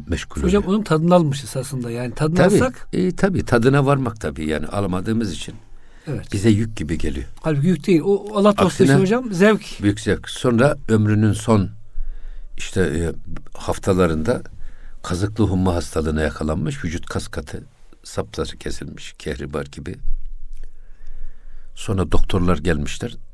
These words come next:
Speaker 1: muayene edecek. Gene ayağı böyle dört büklüm, ayak uzatma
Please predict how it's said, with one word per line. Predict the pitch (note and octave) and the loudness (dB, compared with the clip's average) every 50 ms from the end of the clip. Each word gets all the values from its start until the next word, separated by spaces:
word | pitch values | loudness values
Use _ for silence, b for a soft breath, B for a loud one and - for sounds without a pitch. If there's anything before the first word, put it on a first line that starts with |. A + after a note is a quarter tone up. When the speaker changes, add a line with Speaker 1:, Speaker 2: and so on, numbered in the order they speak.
| - - - | -8 -6 -6
Speaker 1:
muayene | D2 D2+ D#2 - D3+ C#2+ | -4 -2 0 0 0 0
edecek. | D2+ C#2 C#2+ C2+ - - - - - - - - - - - - - b b b b b b b b b b | -2 -2 -4 -6 -8 -6 -6 -6 -6 -6 -8 -10 -10 -12 -12 -16 -18 b b b b b b b b b b
Gene | - - G2+ F#2+ | -2 0 2 2
ayağı | - - F2+ F2+ F2 F2 F#2 E2 | 2 2 2 4 4 4 2 2
böyle | E2 E2 D#2+ F2+ F2 - - - - - - - - - - - - - - - - - - - | 0 0 0 0 -2 -2 -6 -12 -16 -16 -16 -16 -16 -16 -16 -18 -18 -20 -20 -20 -20 -20 -10 -4
dört | - E2+ D2 - - - | -4 -4 -4 -4 -8 -10
büklüm, | - C#2+ - - - D2 C#2+ C2+ - - _ - - _ - - - - - - - - - | -10 -10 -8 -8 -6 -6 -6 -6 -10 -14 _ -20 -20 _ -20 -20 -20 -20 -20 -20 -20 -6 -2
ayak | C#2+ D2+ D#2+ D2+ - | 0 0 0 0 -2
uzatma | E2+ D#2 F2 E2 - - F2 F2 E2 C#2+ | -4 -4 -4 -4 -4 -4 -4 -4 -4 -6